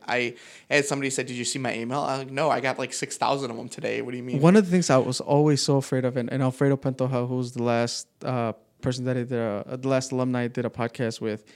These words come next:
Speaker 2: he would tell me, like, "Bro, a clean inbox is a clean mind."
Speaker 1: Yeah.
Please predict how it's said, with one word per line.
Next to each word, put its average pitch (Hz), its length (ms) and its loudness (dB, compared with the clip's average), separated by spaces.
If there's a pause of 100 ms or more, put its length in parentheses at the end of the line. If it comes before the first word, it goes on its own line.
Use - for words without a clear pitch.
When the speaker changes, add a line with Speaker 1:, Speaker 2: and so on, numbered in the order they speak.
(220)
Speaker 2:
he - 140 -2
would 139 140 4
tell 135 180 2
me, 127 220 0
like, 113 200 -8 (520)
"Bro, 135 320 2
a 131 100 -4
clean 156 340 2
inbox 131 480 -2
is 120 140 -8
a 110 120 -10
clean 127 220 -2
mind." 107 440 -6
Speaker 1:
Yeah. - 240 -16